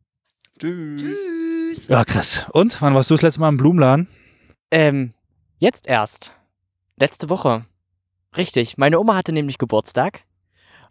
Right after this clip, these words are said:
Speaker 4: Und, äh, ich war aber nicht im Blumenladen, ich war vor dem Blumenladen, weil er hatte bereits zu.
Speaker 3: <laughs> Okay, was habt ihr dann gekauft? Eine Forsythie?
Speaker 4: Äh,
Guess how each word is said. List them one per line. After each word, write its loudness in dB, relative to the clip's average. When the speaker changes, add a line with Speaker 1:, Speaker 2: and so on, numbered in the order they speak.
Speaker 4:
Und, 2
äh, 4
ich -6
war 6
aber 2
nicht -6
im -8
Blumenladen, 0
ich -8
war 4
vor 4
dem 0
Blumenladen, -2
weil -2
er -6
hatte -4
bereits -2
zu. -6
Speaker 3:
<laughs> 0
Okay, -2
was 0
habt 2
ihr 2
dann 4
gekauft? -2
Eine 2
Forsythie? -4
Speaker 4:
Äh, 4